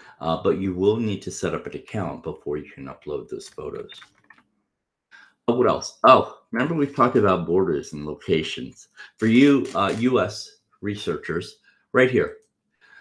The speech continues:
This is an amazing database. It will tell you, uh, how the counties were formed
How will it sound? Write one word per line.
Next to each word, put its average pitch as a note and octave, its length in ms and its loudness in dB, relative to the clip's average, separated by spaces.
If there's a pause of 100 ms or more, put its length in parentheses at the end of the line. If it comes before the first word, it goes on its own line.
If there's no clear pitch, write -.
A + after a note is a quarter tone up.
(200)
This C#3 320 2
is A#2+ 200 -2
an G#2 100 2
amazing G#2+ 480 -4
database. F#2+ 680 -4 (200)
It A#2 80 6
will A2 260 0
tell E3+ 360 -6
you, D2 420 -6 (380)
uh, F2 360 -2 (180)
how C3 240 -4
the D3 120 -2
counties B2 600 -6
were E2 140 -6
formed C#2 760 -10